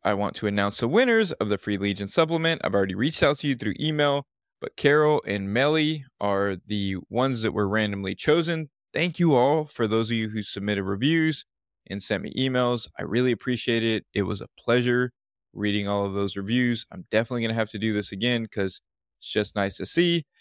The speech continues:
And I wanna read one of the ones that came in. Um, it was actually Melly who won the free supplement, and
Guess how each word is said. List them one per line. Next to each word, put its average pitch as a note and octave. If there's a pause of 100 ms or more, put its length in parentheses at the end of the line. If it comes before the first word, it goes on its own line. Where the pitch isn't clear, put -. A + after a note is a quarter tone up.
(240)
And A2
I G#2
wanna F#3+
read G3
one D3+
of D3
the C3+
ones C3+
that A#2+
came A#2
in. A2
Um, G2
it -
was G2+
actually G#2
Melly B2+ (320)
who G#2
won A#2
the G#2+
free A2
supplement, A2+ (140)
and G2+